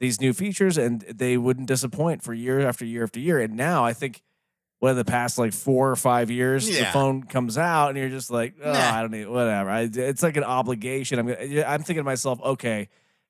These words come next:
Speaker 1: so that's what I'm gonna have in a couple of years when I decide to upgrade my phone after I crack the screen."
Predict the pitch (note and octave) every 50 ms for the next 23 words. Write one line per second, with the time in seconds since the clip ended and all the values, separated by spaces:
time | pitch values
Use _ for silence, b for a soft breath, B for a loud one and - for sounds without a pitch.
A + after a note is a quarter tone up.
0 | _ _ _ C3+ C#3+ D#3 E3 E3 - F3+ E3+ D#3+ D3+ D3+ D3+ C#3 C3 A#2+ A#2 A#2+
1 | A#2+ A#2+ A#2+ A2+ A#2+ A#2 A#2+ A2 - A#2+ A2+ F#2+ A#2+ A#2 A2 F#2+ A2 A2+ A2+ A2
2 | A2+ A2 G2 G#2 A2+ A2 G#2+ G#2 G2+ G2 G2 - A2+ G#2 G2+ G#2 G2+ F#2+ - -
3 | G#2+ G2+ G2+ G2+ G2+ G2 F#2+ - A2 A#2+ G2+ - B2+ B2 A#2+ G#2+ A2+ A2 G#2 -
4 | A2+ G#2+ G#2+ G#2 G2+ G2 F#2+ - A2 G#2 G2 F#2+ - - - G2+ F#2 F2+ - -
5 | G2 - - - A2+ G#2+ G2 F#2+ F#2+ G2 F#2+